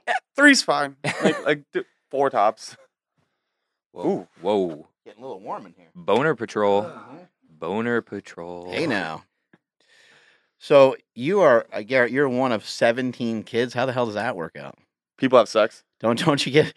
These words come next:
Speaker 2: don't you get mixed up in the, uh, in the bunch there?
Speaker 1: Uh, yeah, it's a pretty, <laughs> it's a crazy story. So I have, um,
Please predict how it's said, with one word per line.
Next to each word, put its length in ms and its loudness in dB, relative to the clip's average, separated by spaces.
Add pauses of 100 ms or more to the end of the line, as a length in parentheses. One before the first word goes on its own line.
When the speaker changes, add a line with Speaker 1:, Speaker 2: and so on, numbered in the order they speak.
(140)
Speaker 2:
don't 200 6
you 60 2
get 220 6
mixed 280 2
up 220 2
in 160 0
the, 160 0
uh, 300 2
in 160 -6
the 80 -4
bunch 320 -2
there? 260 -4 (340)
Speaker 1:
Uh, 360 6
yeah, 480 4 (120)
it's 180 -10
a 40 -8
pretty, 340 -2 (100)
<laughs> 100 -20
it's 240 -6
a 60 -8
crazy 340 2
story. 400 -4
So 180 -6
I 100 0
have, 280 -2
um, 400 -6